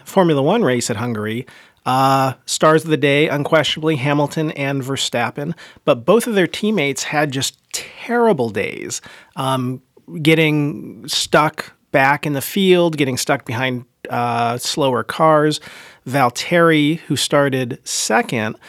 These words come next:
bumped his teammate and then was bumped by Charles Leclerc on the first lap after locking up in the first two corners. It broke his wing.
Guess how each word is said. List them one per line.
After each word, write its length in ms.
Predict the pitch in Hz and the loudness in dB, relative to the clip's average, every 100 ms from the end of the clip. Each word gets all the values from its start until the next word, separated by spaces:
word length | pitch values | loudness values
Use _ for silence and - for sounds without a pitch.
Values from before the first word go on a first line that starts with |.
| - - - _ _ - | -20 -20 -20 _ _ 2
bumped 260 | 165 175 - | 2 2 0
his 200 | 160 - | -2 -2
teammate 580 | - 185 170 160 165 - | -2 2 4 4 2 -2
and 120 | 139 | -2
then 220 | 143 147 139 | 2 2 2
was 300 | 135 120 117 | 0 -2 -6
bumped 600 | 104 - 139 151 - - | -6 0 0 0 -4 -2
by 200 | 131 127 | 0 0
Charles 480 | - 156 151 139 | -4 0 0 0
Leclerc 640 | 127 - - 160 156 156 147 | -6 -8 -6 0 2 0 -2
on 100 | 131 | -4
the 80 | 139 | -6
first 340 | 147 123 - | -4 -4 -4
lap 420 | 127 151 156 156 | -2 2 2 0
after 260 | 131 - 127 | -6 -6 -2
locking 460 | 117 123 - 131 131 | 0 0 -2 -6 -6
up 180 | 131 | -6
in 60 | 107 | -8
the 80 | 110 | -10
first 340 | - 113 - | -6 -6 -6
two 120 | - | -10
corners. 580 | - - 190 180 170 143 | -12 -2 2 2 2 0
It 100 | 117 | -2
broke 200 | 127 123 | -2 -4
his 120 | 120 | -4
wing. 440 | 120 143 143 143 | -4 -2 -2 -2